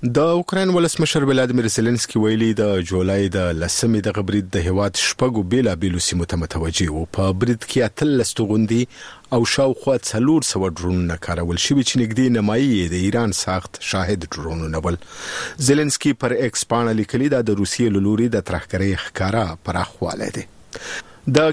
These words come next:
کیف د نظامی ادارې مشر تیمور ټکاچنکو ویلي، د روسیې په دغه برید کې دوه تنه وژل شوي، دوه ویشت تنه ټپیان دي او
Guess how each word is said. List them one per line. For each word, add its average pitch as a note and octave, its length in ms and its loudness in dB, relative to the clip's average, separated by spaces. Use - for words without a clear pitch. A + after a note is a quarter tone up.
کیف F#3+ 260 0
د E3+ 100 4
نظامی B2 380 2
ادارې A#2 360 2
مشر C#3 320 0
تیمور A#2 380 2
ټکاچنکو G#2+ 680 -2
ویلي، C#3 280 4
د B2 180 4
روسیې B2+ 340 0
په A#2 120 -2
دغه A#2+ 200 0
برید B2+ 220 0
کې G2 180 -4
دوه B2 220 0
تنه B2+ 220 0
وژل G2 220 0
شوي، C3 260 2
دوه B2 140 4
ویشت - 200 -2
تنه F#2+ 220 -2
ټپیان A#2+ 420 -2
دي C3 100 2
او C3 40 2